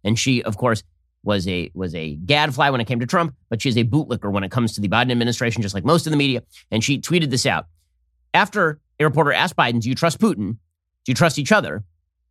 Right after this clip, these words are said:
Biden looked directly at the reporter and nodded affirmatively. Okay, that's Yamiche Alcindor, an ally of, of President Biden.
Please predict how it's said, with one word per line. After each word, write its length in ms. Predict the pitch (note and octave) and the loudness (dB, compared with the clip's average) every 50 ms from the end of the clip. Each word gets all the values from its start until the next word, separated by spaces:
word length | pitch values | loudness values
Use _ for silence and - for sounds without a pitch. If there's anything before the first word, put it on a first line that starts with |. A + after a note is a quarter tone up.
| _ _ _ _ _ _ _ - | _ _ _ _ _ _ _ -2
Biden 440 | G#2 B2 F3 G3+ G3 E3 D3+ F3 F3+ - | 2 2 4 4 2 0 -2 -4 -4 -4
looked 260 | C#3+ D#3 - - - G2+ | -2 -2 -4 -4 -4 -4
directly 480 | C3+ C3+ D#3+ G#3+ - - D3+ C3 A#2 | 0 2 2 2 2 0 -4 -2 0
at 120 | D#2 B2 - | 0 0 0
the 40 | B2+ | 0
reporter 300 | A#2+ F#2+ A2+ A2+ A2+ C3+ | -2 -2 0 0 2 2
and 160 | A2+ B2+ A#2+ | 2 2 2
nodded 240 | A2 G2 G#2+ C3 C#3+ | 2 2 0 -2 -2
affirmatively. 580 | C#3+ - A#3+ B3+ A3 D3+ G#2 E2+ D#2 A#1 - - _ _ _ _ _ _ _ _ _ _ _ | 2 2 4 4 4 0 -2 -2 -6 -10 -12 -16 _ _ _ _ _ _ _ _ _ _ _
Okay, 100 | - D3+ | -2 0
that's 120 | E3 C3+ | 2 4
Yamiche 240 | F3+ A#3+ C4 A3 C4+ | 4 4 4 4 4
Alcindor, 320 | B3 A3+ E3+ D#3+ B2+ G#2 G#2 | 4 4 2 2 0 0 0
an 80 | A2 | 0
ally 460 | C3 - G3+ G#3 F#3 B2+ F2+ D2 C2 - - _ _ _ _ - | 2 4 4 4 4 4 0 -2 -4 -10 -20 _ _ _ _ -2
of, 240 | B2 B2+ G#2+ F#2 - - | 0 0 0 0 -2 -4
of 180 | A#2+ A#2+ G2 - - | -4 -4 -4 -4 -4
President 340 | - D#3 D3 B2 A#2 A2+ G2 | -2 0 0 2 0 0 0
Biden. 280 | G#2+ F#2+ E2 D2+ C2+ | 0 0 -2 -2 -6